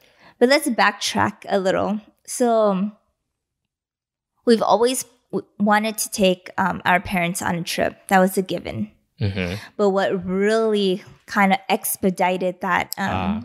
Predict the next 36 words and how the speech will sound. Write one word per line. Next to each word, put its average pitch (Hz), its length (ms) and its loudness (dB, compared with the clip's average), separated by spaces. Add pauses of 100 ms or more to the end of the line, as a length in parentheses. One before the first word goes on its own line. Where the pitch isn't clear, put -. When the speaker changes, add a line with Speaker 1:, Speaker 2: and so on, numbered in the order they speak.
(200)
Speaker 1:
that 170 260 2
journey 196 500 -2
or 180 300 0 (600)
for 180 640 2
that - 300 0
planning 190 680 0
to 185 140 -4
happen 185 560 -2
was 175 480 -2 (380)
in, 190 180 8 (300)
uh, 185 480 2 (100)
a 214 240 -8
couple 320 300 2
months 226 340 0
before 190 400 0
that, - 260 -4
probably, 208 260 0
like, 196 180 0
four 202 260 -2
months 196 340 0
before 185 440 -2
that, 170 460 -6 (520)
uh, 180 220 6
Will 196 240 0
and 190 140 0
I, 190 180 2
we 190 100 0
had 180 460 -2
a 190 100 0
trip 220 420 -4
with 214 140 2
our 185 180 4
friends 190 680 -2 (220)
to 208 200 0 (160)
Japan. 202 600 0 (100)
Speaker 2:
Yes. - 680 0